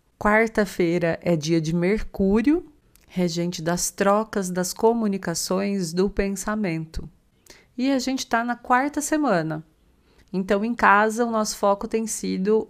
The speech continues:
o quarto e o banheiro principal. Portanto, dando foco no nosso relacionamento amoroso, no nosso descanso, acolhimento e capacidade de renovação.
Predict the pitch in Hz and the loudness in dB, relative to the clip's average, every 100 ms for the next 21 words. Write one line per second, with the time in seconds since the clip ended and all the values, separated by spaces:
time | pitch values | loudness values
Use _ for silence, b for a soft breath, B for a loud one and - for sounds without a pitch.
0 | - 220 - 202 190 196 214 202 202 190 | -2 -2 2 2 2 2 0 0 0 -2
1 | 190 190 220 220 247 - 170 165 269 - | -2 -2 -2 -4 -6 0 2 4 0 -10
2 | b b b b b - 220 220 208 220 | b b b b b 2 4 4 2 2
3 | 208 220 254 - 196 208 240 - 247 233 | 2 2 -2 2 4 6 2 0 -2 2
4 | 220 233 247 220 233 220 226 214 202 202 | 0 0 -2 -2 -2 -2 -4 -2 -2 -2
5 | 202 208 190 202 208 190 190 185 180 185 | 0 2 4 4 2 0 0 0 0 -2
6 | 185 208 - 208 202 202 196 190 196 185 | -4 -4 -2 -2 -2 -2 -4 -4 -2 0
7 | 180 180 190 190 190 185 190 - 185 170 | 0 -2 -2 -4 -4 -4 -4 -2 0 0
8 | 170 170 190 190 185 185 196 202 - 151 | -2 -4 -2 0 -2 -2 -2 -4 -2 -2
9 | 151 | -2